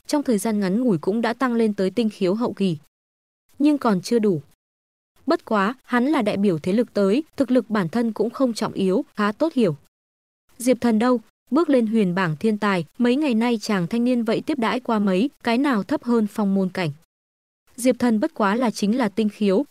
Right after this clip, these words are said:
cũng có thể trở thành bước lên huyền thiên mới, thật là buồn cười. Diệp Thần nhìn về phía người thanh niên này nam tử, ánh mắt lạnh một ít, mà Trần Chi Phàm cũng là cau mày nói, ngươi đây là ý gì?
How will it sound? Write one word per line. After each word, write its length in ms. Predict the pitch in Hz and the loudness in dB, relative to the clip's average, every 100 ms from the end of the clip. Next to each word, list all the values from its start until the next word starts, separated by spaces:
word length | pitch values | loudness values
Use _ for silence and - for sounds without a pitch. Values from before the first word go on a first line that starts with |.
| - | -2
cũng 160 | 285 | -2
có 140 | 311 262 | 0 0
thể 200 | 285 165 | 0 0
trở 180 | 196 | -2
thành 280 | 170 190 170 | -2 -2 0
bước 180 | 240 320 | 0 0
lên 160 | 233 208 | 0 2
huyền 220 | 202 165 | 0 0
thiên 220 | 208 196 | 0 0
mới, 300 | 185 185 277 - _ - | 2 0 0 -4 _ -6
thật 160 | 202 | -2
là 160 | 196 175 | 0 -2
buồn 220 | 180 175 147 | -2 -2 0
cười. 240 | 185 156 - _ _ _ _ _ _ _ | 0 -2 -6 _ _ _ _ _ _ _
Diệp 220 | 226 254 247 | 0 0 2
Thần 220 | 247 220 | 2 2
nhìn 220 | 214 190 | 2 2
về 140 | 190 | 0
phía 200 | 180 196 | -2 -2
người 200 | 220 247 | 0 0
thanh 160 | 190 240 | 0 0
niên 200 | 254 233 | 0 0
này 160 | 214 180 | 0 0
nam 220 | 208 226 | 0 -2
tử, 260 | 233 190 143 | 0 0 -2
ánh 220 | - 214 254 | -2 0 0
mắt 140 | 359 | 0
lạnh 260 | 262 - 180 | -2 -2 -2
một 140 | 170 | -2
ít, 200 | 254 349 - | 0 -2 -2
mà 160 | 247 247 | -2 0
Trần 220 | 233 233 | 0 -2
Chi 160 | - 269 | 0 -4
Phàm 280 | 226 190 170 | -2 -2 -2
cũng 180 | 196 | -2
là 120 | 277 220 | -2 -2
cau 220 | 226 214 | -2 -2
mày 180 | 190 170 | 0 -2
nói, 320 | 170 175 269 _ _ | -2 -2 -4 _ _
ngươi 140 | 277 285 | -2 2
đây 160 | 277 | 2
là 140 | 220 175 | 0 -2
ý 180 | 170 | -4
gì? 260 | 175 220 170 | -2 -2 -2